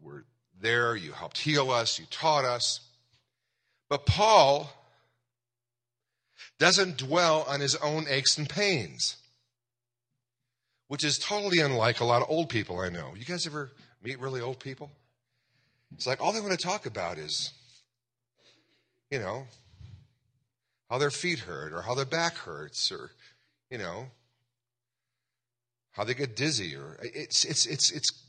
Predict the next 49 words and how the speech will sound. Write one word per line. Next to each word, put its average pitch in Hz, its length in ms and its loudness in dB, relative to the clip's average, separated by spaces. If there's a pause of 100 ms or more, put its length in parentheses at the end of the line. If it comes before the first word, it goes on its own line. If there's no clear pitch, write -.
crazy. 160 880 -4 (1700)
I, 120 140 -6
I 147 60 2
remember 185 460 0 (120)
there's 147 160 -4
this 147 140 -4
woman 160 260 -6
named 127 200 -6
Opal 135 240 -6
Klein. 92 520 -8 (340)
She - 160 -6
just 196 220 0
died 87 420 -4 (420)
a - 20 -20
couple 104 140 -8
weeks 107 200 -2
ago. 92 120 -4
I, 92 160 -2 (100)
I 92 40 -8
helped 113 240 -4
with 95 100 -8
her 87 80 -10
funeral. 92 540 -8
She - 100 -6
was 123 100 -6
an 139 80 -4
early 160 220 0
supporter 117 500 -4
of 87 120 -12
mine. 85 320 -12 (340)
I 113 60 -6
knew 143 80 0
her 143 80 2
grandson. 131 560 -2
Her 98 60 -10
grandson 113 380 -6
was 110 120 -4
part 113 180 -4
of 107 80 -2
Scum 110 220 -4
of 107 60 -8
the 95 100 -6
Earth 104 240 -8 (340)
for 131 100 -2
quite 147 220 0
some 104 180 0
time, 87 340 -6
Nathan 101 340 -4
Klein. 73 340 -10